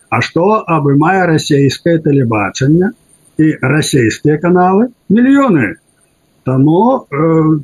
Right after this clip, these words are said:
тыя, хто валодаюць сродкамі масавай інфармацыі, і тыя, якія хлусяць пра сродкі масавай інфармацыі, яны спадзяюцца на эфект, э,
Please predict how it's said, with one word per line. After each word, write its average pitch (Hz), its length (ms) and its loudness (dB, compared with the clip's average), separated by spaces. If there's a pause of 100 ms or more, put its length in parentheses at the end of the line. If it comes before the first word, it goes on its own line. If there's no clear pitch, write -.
(120)
тыя, 190 240 2
хто - 240 -6
валодаюць 143 640 -2
сродкамі 135 480 -2
масавай 131 460 -2
інфармацыі, 131 640 -2
і 113 100 -4
тыя, 156 140 0 (100)
якія 156 200 0
хлусяць 180 640 -2
пра 139 160 -4
сродкі 123 480 -4
масавай 117 400 -2
інфармацыі, 113 560 -6 (400)
яны 143 320 2
спадзяюцца 196 640 0
на 220 300 0
эфект, 147 800 -6 (380)
э, 170 60 -2